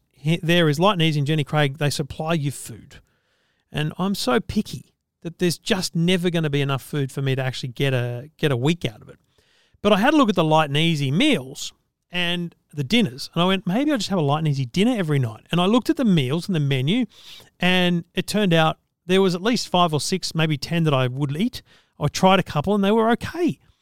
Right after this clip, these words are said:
And so that's what I've been eating, Light and Easy meals at night, so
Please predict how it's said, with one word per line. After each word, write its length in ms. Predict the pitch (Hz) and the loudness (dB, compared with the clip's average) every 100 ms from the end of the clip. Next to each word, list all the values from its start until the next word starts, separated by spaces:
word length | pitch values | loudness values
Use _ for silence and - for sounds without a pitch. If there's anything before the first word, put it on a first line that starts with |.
| _ - _ | _ -20 _
And 120 | 170 | -2
so 120 | - | 2
that's 300 | 185 240 - | 4 4 0
what 160 | 175 175 | 0 2
I've 140 | 160 | 2
been 100 | 147 | 2
eating, 240 | 143 135 123 | 0 0 0
Light 160 | 170 | 0
and 80 | 175 | 2
Easy 220 | 156 139 | 0 0
meals 340 | 139 160 190 165 | 0 2 2 2
at 80 | 139 | 0
night, 320 | 139 120 - _ _ _ | 0 0 -6 _ _ _
so 540 | - 165 156 147 143 | -2 2 4 4 2